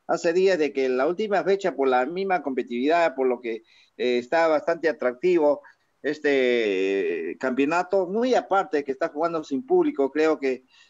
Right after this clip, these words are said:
eh, la gente se ha metido, se le ha interesado muchísimo porque hay bastante competitividad, ¿no? Y, y la verdad creo que, este, el Piratas, bueno, ha, ha ido por ahí, ha sido bastante regular en este campeonato y,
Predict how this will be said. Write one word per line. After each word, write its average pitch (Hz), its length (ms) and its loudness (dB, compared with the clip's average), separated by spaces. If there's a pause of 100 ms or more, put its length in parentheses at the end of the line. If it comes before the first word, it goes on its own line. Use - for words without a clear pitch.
eh, 120 380 0
la 123 120 0
gente 147 360 -4
se 151 140 -2
ha - 20 2
metido, 147 400 2
se 135 160 0
le 135 120 2
ha 147 60 2
interesado 147 500 -2
muchísimo 165 500 -2
porque 131 260 -2
hay 160 100 2
bastante 151 440 -2
competitividad, 123 640 0
¿no? 156 220 -4 (360)
Y, 123 600 -2 (440)
y 127 200 0
la 131 140 2
verdad 175 340 0
creo 185 300 2
que, 170 180 -2
este, 123 720 -4 (640)
el 139 120 -10
Piratas, 190 500 -2
bueno, 147 440 0
ha, 135 300 0
ha 139 100 0
ido 151 640 2
por 139 200 0
ahí, 196 240 2
ha 156 80 2
sido 180 180 2
bastante 170 380 -2
regular 160 380 0
en 165 60 -4
este 170 200 -4
campeonato 165 580 -2
y, 127 640 -8